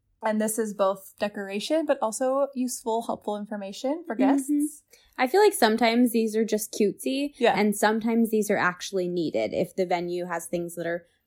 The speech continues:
Speaker 2: far away,
Speaker 1: Confusing, yeah.
Speaker 2: or maybe even they have, like, different rooms that you could be renting, and you need to know which one the wedding's actually in or
Speaker 1: Yep.
Speaker 2: something like that.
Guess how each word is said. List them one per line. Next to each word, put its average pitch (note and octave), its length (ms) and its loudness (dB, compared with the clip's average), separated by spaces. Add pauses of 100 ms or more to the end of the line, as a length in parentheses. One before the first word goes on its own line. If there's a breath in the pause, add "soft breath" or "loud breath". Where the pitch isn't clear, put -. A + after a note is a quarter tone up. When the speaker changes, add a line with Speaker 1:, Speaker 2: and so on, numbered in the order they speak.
(100)
Speaker 2:
far G3+ 260 6
away, F#3+ 320 4 (220)
Speaker 1:
Confusing, F3+ 220 0
yeah. - 220 -8
Speaker 2:
or B3 100 6
maybe B3 260 6
even B3 260 2
they A3+ 100 4
have, G3 240 0
like, F#3 160 -6
different G3 340 -2
rooms F3 440 -4
that G#3+ 120 0
you B3 140 0
could B3 200 -2
be B3+ 240 -2
renting, B3 500 2
and A3 100 4
you F#3 100 2
need F#3 160 -4
to F3 80 -2
know E3 140 -6
which D#3+ 300 -10 (100)
one E3+ 280 -2
the F#3 60 -4
wedding's G3 360 2
actually G3+ 460 -2
in G3+ 120 0
or G3 40 -4
Speaker 1:
Yep. F#3+ 80 -8
Speaker 2:
something F3+ 280 -4
like E3+ 200 -12
that. F3 280 0